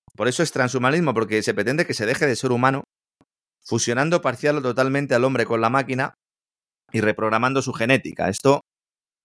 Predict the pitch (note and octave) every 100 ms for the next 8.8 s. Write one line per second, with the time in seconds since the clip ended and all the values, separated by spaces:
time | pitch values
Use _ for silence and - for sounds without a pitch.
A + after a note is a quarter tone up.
0 | _ _ F#2+ G2 A2 B2+ B2+ C3 C3+ C#3
1 | D3+ G#2 F#2+ G2+ F#2 F#2 F2+ F2 C2+ E2+
2 | F2 F2 G2 G2+ A2 - A2 A2 A#2+ A#2+
3 | G#2+ B2 A#2 A2 B2+ A2 F#2 G2 G2 G#2+
4 | A2 A#2+ G#2+ F#2+ G#2 F#2+ G#2+ A2 G2 F#2
5 | F#2+ G2 G2 G2 G2 F#2 G#2+ A2+ - _
6 | _ _ _ _ _ _ _ - G2 G#2+
7 | G#2+ G2+ G2+ G2+ G2+ G2 F#2 G#2 G2+ F#2
8 | - F#2 F#2 F2 E2 D2+ B1